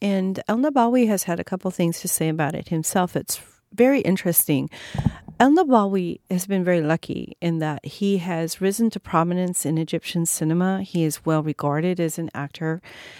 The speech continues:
But in his coming over into American film, he's been very careful in the roles he chose. He was cast in The Kingdom of Heaven, which is the story of Saladin and the Crusades. And he has been very,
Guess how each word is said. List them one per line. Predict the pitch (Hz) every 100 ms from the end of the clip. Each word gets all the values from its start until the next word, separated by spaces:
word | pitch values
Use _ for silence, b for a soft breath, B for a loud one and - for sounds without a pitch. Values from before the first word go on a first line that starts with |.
| B B -
But | 170 - 208 196 - _ _ _ _ _ -
in | 240 262
his | 294 277
coming | - 247 214
over | 196 190
into | 185 165 -
American | 156 156 160 - 156
film, | 151 175 147
he's | 156 165
been | - 190
very | 185 190
careful | - 214 214 240
in | 226
the | 196
roles | 170 165 165 -
he | -
chose. | 160 - 139 127 - - B B B
He | B - 190 185 185
was | 170 165 -
cast | - 170 - 208
in |
The | 196
Kingdom | - - 175 156
of | 151
Heaven, | - 170 185 233 - B B B -
which | 202
is | 185 175 -
the |
story | 160 - 170 170
of | 156 156
Saladin | - 147 147 165 208 233 240 - B B B B _
and | 170 160
the |
Crusades. | - 156 - 151 156 202 - - B B -
And | 196 185
he | - 220
has | 220 208
been | - 208 202
very, | 196 220 262 277